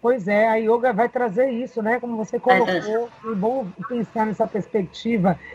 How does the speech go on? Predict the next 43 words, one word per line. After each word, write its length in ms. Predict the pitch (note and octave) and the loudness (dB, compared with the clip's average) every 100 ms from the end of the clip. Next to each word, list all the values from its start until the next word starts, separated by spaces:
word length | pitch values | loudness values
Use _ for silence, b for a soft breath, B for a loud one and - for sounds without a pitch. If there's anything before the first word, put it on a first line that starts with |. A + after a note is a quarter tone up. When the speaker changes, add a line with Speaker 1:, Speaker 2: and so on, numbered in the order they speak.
| B | B
Speaker 1:
da 200 | F3 A3+ | 4 4
saúde 560 | A3+ G#3+ F#3 B3 A3+ G3+ | 4 2 2 0 -2 -2
a 80 | |
partir 280 | G#3 A3 A3+ | -2 -4 -4
da 80 | A3 | -2
nossa 240 | A#3 A#3+ | -2 -2
coluna. 480 | A#3 C4 G#3+ G#3 G3+ | 2 2 4 0 -2
Foi 180 | - G3+ | -2 0
muito 200 | G#3+ A#3+ | 0 -2
interessante 720 | B3 A#3+ A#3 - G3 G3+ G3 | 0 2 2 2 0 0 0
ouvir 200 | F3+ F3+ F#3+ | 0 0 -2
você 300 | F#3+ - G3+ | -2 0 2
dizer 320 | E3 F3+ E3 | 4 2 2
isso. 200 | A3 - _ _ _ _ | 0 -4 _ _ _ _
Se 120 | - | -2
a 40 | G3+ | 0
gente 220 | G#3+ F#3+ | 0 2
tá 120 | A3 | 0
com 140 | A3 A3 | 4 2
a 80 | |
coluna 320 | G3 G#3 G3+ G#3+ | 2 -2 0 -2
ok, 400 | - G#3 G#3 G#3 | -2 0 0 0
se 80 | |
a 80 | G#3 | 0
gente, 320 | G3 G3 G#3 B B B - | 0 0 -4 B B B -2
aquilo 420 | F#3 G#3 G3 A#3+ | 2 2 2 0
que 100 | A#3+ | 0
nos 180 | A#3 F#3+ | -2 -2
sustenta 760 | B3 A3 - G#3+ A#3 B3 F#3+ D#3+ B B | -4 -6 -2 0 2 0 -2 -2 B B
tá 100 | G#3+ | 2
demonstrando 540 | G#3+ G#3+ G3 A3 G#3+ | 4 0 0 0 0
que 80 | G3 | -2
nós 180 | G#3 G#3 | 0 0
estamos 320 | F3 G#3+ G3 | 2 0 0
bem, 240 | D#3+ G#3+ B3+ | 0 0 0
estamos 340 | - C4+ C#4 | 2 0 2
bem. 280 | G3+ F#3+ G3 | 0 0 0
Se 120 | D4 | -4
não, 320 | D#4 A#3 B3+ - B B | 0 2 2 0 B B
é 80 | - | -6
preciso 400 | F#3+ A3 A#3 A3 | -2 -2 0 4
rever 340 | A3+ A3 A#3+ B3 | 6 6 4 4
isso. 300 | F3+ - | 0 -4